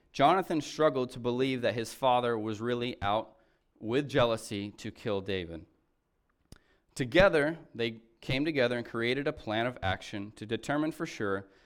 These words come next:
if King Saul was out to do so. The plan required that Jonathan stand firm against his own father, the king of Israel. And in an effort to protect David,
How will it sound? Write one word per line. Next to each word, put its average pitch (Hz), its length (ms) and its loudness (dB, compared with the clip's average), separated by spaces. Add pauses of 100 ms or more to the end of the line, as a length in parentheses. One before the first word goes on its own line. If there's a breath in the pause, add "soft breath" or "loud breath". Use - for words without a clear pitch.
(120 soft breath)
if 104 180 -6
King 120 260 -6
Saul 101 300 0
was 101 180 -4
out 95 200 -2
to - 60 -16
do 101 180 -8
so. - 240 -12 (580 soft breath)
The 113 100 -4
plan 147 760 0 (560)
required 120 960 2
that 120 260 0
Jonathan 127 880 -2 (340 soft breath)
stand 180 720 0
firm 110 640 0
against 117 500 -6
his 113 200 -8
own 127 380 -4
father, - 560 -2 (640)
the 113 140 -4
king 123 680 0 (300)
of 107 180 -4
Israel. 90 520 -4 (1200)
And 123 120 -2
in 160 120 4
an 185 100 4
effort 202 420 0
to 156 80 -6
protect 151 480 -4
David, 110 520 -2